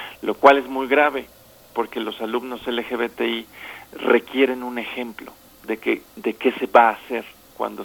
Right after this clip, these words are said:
sean grandes, y eso lo proporcionan los docentes L G B T I. Entonces es necesario también en espacios educativos crear de manera, de manera proactiva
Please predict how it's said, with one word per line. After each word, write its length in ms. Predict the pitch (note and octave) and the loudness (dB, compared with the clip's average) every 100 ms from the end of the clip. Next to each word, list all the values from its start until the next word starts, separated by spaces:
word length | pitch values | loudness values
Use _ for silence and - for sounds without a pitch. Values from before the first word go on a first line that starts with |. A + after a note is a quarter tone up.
| - | -8
sean 180 | A2+ G#2+ | -8 -4
grandes, 400 | G#2+ G#2 G2+ - - - - - - | -4 -4 -10 -18 -20 -18 -16 -16 -8
y 160 | B2+ C3 | 4 4
eso 280 | B2 C3+ - | 4 -4 -2
lo 180 | A#2 A2 | -2 0
proporcionan 760 | G#2+ - G#2 - B2+ B2+ G#2+ | -4 -4 -8 -6 -6 -6 -6
los 140 | G2 F#2+ | -6 -8
docentes 440 | F#2 - G#2 F#2+ - | -10 -10 -12 -12 -10
L 180 | G2+ G2 | -8 -8
G 160 | G#2 | -6
B 100 | G#2 | -6
T 160 | - G2+ | -6 -6
I. 160 | G2 G2 - - - - - | -6 -10 -14 -14 -14 -14 -12
Entonces 460 | G#2 A#2 A2 A2 B2+ | -4 -2 -2 -2 6
es 180 | C#3 C#3+ | 6 6
necesario 680 | C3+ B2 - B2+ C#3 C3 | -4 -6 2 4 4 2
también 340 | - A2+ A2+ A2+ | -6 -8 -8 -12
en 100 | G#2+ - | -14 -16
espacios 500 | - - G#2+ A#2 G#2+ | -14 -4 -4 -4 -10
educativos 720 | G#2+ G2+ - G#2+ G#2+ G#2 G#2+ G#2+ - - - - - - | -8 -6 -6 -6 -6 -4 -4 -6 -14 -14 -12 -12 -14 4
crear 440 | C3 A#2+ B2 C#3+ | 6 8 8 4
de 100 | C#3 | 2
manera, 520 | B2+ A#2 A#2+ B2+ B2 A#2+ - | -4 -4 -2 -4 -4 -8 -4
de 120 | A#2 | -4
manera 340 | A2+ A#2 C3 | -4 0 0
proactiva 760 | B2+ A#2+ A2 - - C3+ B2+ | 0 -4 -6 -8 -12 -6 -4